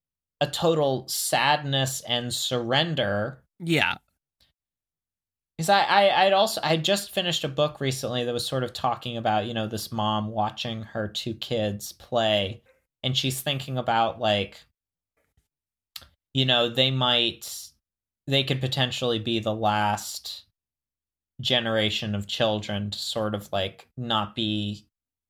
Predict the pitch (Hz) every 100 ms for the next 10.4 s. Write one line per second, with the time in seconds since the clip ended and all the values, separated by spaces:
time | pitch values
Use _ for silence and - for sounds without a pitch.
0 | _ _ - 120 104 101 95 - 131 123
1 | 117 123 123 117 110 107 104 101 101 101
2 | - 127 117 98 107 104 104 101 98 101
3 | - 120 113 104 101 101 101 101 101 101
4 | 104 104 - - 107 104 - - 104 98
5 | 98 107 _ _ _ _ _ _ _ _
6 | _ _ _ _ _ _ _ _ - 131
7 | 127 120 120 117 113 127 123 117 113 -
8 | - - - - _ _ _ _ _ _
9 | _ _ _ _ 139 127 117 - 131 131
10 | 120 110 107 -